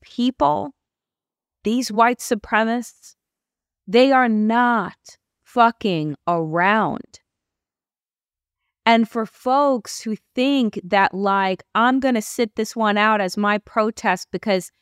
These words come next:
Biden doesn't align with my values," well, Donald Trump sure as fuck doesn't align with your values either.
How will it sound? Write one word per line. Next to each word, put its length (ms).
Biden 460
doesn't 260
align 380
with 180
my 200
values," 580
well, 140
Donald 340
Trump 260
sure 240
as 140
fuck 260
doesn't 280
align 360
with 140
your 120
values 580
either. 440